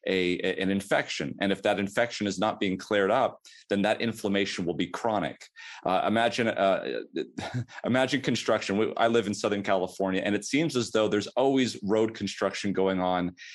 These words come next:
here in, in, uh, Southern California all the time. And that's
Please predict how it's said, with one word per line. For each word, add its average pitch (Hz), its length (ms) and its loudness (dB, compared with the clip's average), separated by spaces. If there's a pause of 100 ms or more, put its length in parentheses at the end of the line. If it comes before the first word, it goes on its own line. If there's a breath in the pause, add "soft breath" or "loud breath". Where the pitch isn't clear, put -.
(140 loud breath)
here 104 240 4
in, 95 320 2
in, 95 320 2
uh, 82 160 0
Southern 101 340 0
California 90 680 0
all 117 180 4
the 104 80 0
time. 98 460 0
And 101 100 0
that's 123 260 0